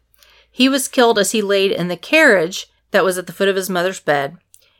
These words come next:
and he was found with just one blow to the right temple, which splattered some of his brain matter. And the top of the carriage was destroyed as if the killer had brought the murder weapon down through it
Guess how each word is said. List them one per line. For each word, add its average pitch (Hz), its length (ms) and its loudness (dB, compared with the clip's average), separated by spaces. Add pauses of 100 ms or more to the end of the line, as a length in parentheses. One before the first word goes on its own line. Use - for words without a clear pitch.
(140)
and 180 80 -2
he 214 100 4
was 190 160 -2
found 190 340 2
with 170 220 -6
just 196 260 -4
one 226 340 2
blow 165 500 2
to - 120 -8
the 190 100 0
right 185 280 2
temple, 156 520 -6 (400)
which 185 200 -2
splattered 202 520 2
some 185 200 -2
of 180 120 -6
his 165 140 -8
brain 156 300 -4
matter. - 420 -12 (680)
And 185 160 -2
the 175 60 2
top 302 340 4
of 311 60 0
the 277 80 0
carriage 214 420 2
was 175 200 -4
destroyed 240 560 0
as 180 140 -2
if 180 120 -4
the 175 60 -10
killer 214 380 0
had 170 220 -4
brought 208 280 0
the 254 80 0
murder 220 260 -2
weapon 190 460 -2
down 214 300 2
through 277 380 0
it - 220 0